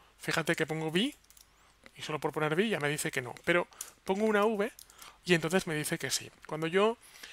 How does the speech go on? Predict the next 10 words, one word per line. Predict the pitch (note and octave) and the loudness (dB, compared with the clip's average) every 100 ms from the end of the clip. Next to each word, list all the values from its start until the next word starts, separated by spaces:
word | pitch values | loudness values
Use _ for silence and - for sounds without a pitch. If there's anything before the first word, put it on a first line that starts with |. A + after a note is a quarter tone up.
| - - | -20 -10
eh, | - E3 D#3+ E3 | 0 4 4 4
enseño | D#3 D#3+ D3+ D3+ | 2 0 0 0
esto, | F3+ - D#3 A3 _ - - _ - | 0 -2 -6 -6 _ -20 -20 _ -6
eh, | D3 D3 | -2 0
especialmente, | D#3+ - D#3 F#3+ G3 F#3+ F#3 E3 D3 - _ | 2 2 4 4 4 2 0 -2 -4 -6 _
especialmente | - - D3 D#3+ D#3+ D#3 D#3 D3+ - | -14 -10 -4 0 0 -2 -2 -4 -4
en | C#3 | -8
cursos | C3+ D#3 - C#3 | -6 -8 -8 -6
de | C3 | -4
C, | B2+ - D#3+ | -2 -2 -4